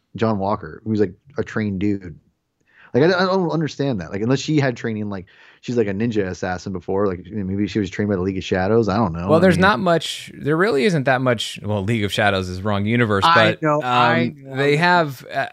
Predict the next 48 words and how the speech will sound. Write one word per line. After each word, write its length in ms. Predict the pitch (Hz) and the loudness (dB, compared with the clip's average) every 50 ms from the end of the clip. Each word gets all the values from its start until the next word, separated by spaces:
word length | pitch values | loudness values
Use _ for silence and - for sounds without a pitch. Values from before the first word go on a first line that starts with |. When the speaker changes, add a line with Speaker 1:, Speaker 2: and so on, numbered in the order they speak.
| - - 92 - | -12 -18 -10 0
Speaker 2:
there 160 | 143 151 170 | 2 4 6
wasn't 260 | 208 226 240 233 185 | 6 4 4 6 4
that 140 | 175 160 160 | 4 4 4
much 180 | 151 127 110 | 2 0 0
one-on-one 580 | 117 110 127 135 131 127 120 117 110 113 113 117 | -2 0 2 2 2 2 2 2 2 2 0 0
fighting 540 | - - 107 95 92 90 82 80 80 82 82 _ _ 82 | 0 0 0 0 0 0 -2 -6 -8 -12 -14 _ _ -18
w-, 220 | 107 107 104 95 | -10 -8 -8 -6
between 420 | - 110 98 - - 107 98 92 | -6 -6 -6 -6 -6 -6 -6 -6
Carly 440 | - - 110 104 101 98 98 95 92 | -4 -2 -2 0 0 -2 -2 -4 -4
and 120 | 92 92 85 | -4 -4 -4
John 260 | 101 104 95 95 92 | -2 -2 -2 -2 -2
Walker. 480 | 92 90 87 87 - - 87 82 85 | -2 -4 -4 -4 -6 -8 -10 -10 -8
Like, 220 | 87 87 90 - - | -6 -8 -8 -6 -6
it 40 | 98 | -8
Speaker 1:
It 20 | |
Speaker 2:
was 160 | - 101 101 92 | -6 -4 -6 -6
Speaker 1:
was 120 | 87 - | -6 -6
a 120 | - - - | -8 -8 -10
little 160 | - - - | -12 -6 -2
Speaker 2:
Carly 360 | - 131 131 131 127 120 117 113 | 0 2 2 2 2 0 0 0
Speaker 1:
bit. 80 | - | 0
Speaker 2:
and 180 | 110 110 107 - | 0 -2 -2 0
other 400 | - 107 104 101 98 95 95 92 | -2 -2 0 0 0 0 0 -2
Flag 420 | - _ _ - 110 104 104 101 | -6 _ _ -2 0 0 0 0
Smashers. 520 | - - 92 87 82 - - 90 85 82 - | -2 -4 -6 -6 -6 -6 -8 -10 -8 -8 -6
So 400 | - 101 95 95 92 90 90 92 | -4 -4 -2 -2 -2 -4 -6 -8
she 240 | - - 120 110 | -8 -6 -4 -2
had 320 | 104 143 151 151 147 139 131 | 0 2 4 4 4 4 2
an 140 | 123 113 110 | -2 -4 -4
assist, 400 | 107 - - 123 113 107 - 113 | -4 -4 -2 -2 -2 -2 -2 -2
and 80 | 117 127 | -2 0
even 180 | 135 127 123 | 0 0 0
in 80 | 117 107 | 0 0
some 220 | - - 120 117 | 0 -2 -2 0
of 40 | 110 | -2
the 60 | 107 | -2
brief 400 | 95 - 113 110 107 101 - - | -4 -2 -2 -2 -2 -2 -4 -4
moments 400 | 107 104 104 104 104 101 - - | -4 -2 -2 0 -2 -4 -4 -6
where 100 | 107 104 | -6 -4
they 140 | 98 98 98 | -2 -2 -2
were, 300 | 95 95 92 92 90 - _ _ _ _ _ _ _ _ _ _ | -2 -2 -2 -4 -4 -8 _ _ _ _ _ _ _ _ _ _
you 80 | - 110 | -4 -4
know, 140 | 104 101 | -2 -2
one-on-one, 720 | 98 107 110 110 104 101 101 101 107 113 107 101 98 95 98 | 0 0 2 2 2 2 2 0 0 2 2 2 0 0 -2
you 80 | 95 | -4
could 100 | 101 98 | -4 -6
say, 140 | - - 113 | -4 -2 -2
yeah, 240 | 117 123 117 101 | 0 2 0 0